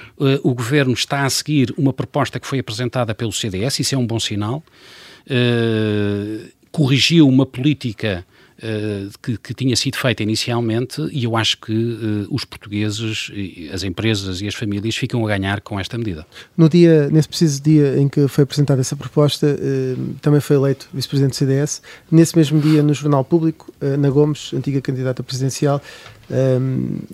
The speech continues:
Speaker 2: fez uma carta aberta, publicou uma carta aberta a António Costa e Marcelo Rebelo de Sousa pedindo que o apagão fiscal não fosse esquecido.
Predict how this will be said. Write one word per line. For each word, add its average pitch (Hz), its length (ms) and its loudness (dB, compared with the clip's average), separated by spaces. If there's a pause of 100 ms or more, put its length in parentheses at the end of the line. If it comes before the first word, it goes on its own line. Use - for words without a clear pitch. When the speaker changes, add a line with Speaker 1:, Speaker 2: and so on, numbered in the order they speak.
(240)
Speaker 2:
fez 135 240 0
uma 139 140 2
carta 143 260 -2
aberta, 131 480 -2
publicou 131 260 0
uma 131 120 2
carta 131 220 2
aberta - 540 0
a - 60 -2
António 123 260 2
Costa 131 240 2
e - 20 0
Marcelo 127 260 0
Rebelo 135 140 0
de - 60 -6
Sousa 135 180 0
pedindo 139 320 0
que - 120 -6
o 123 240 0
apagão 131 300 0
fiscal 139 260 -2
não 131 100 0
fosse - 240 -4
esquecido. - 480 -4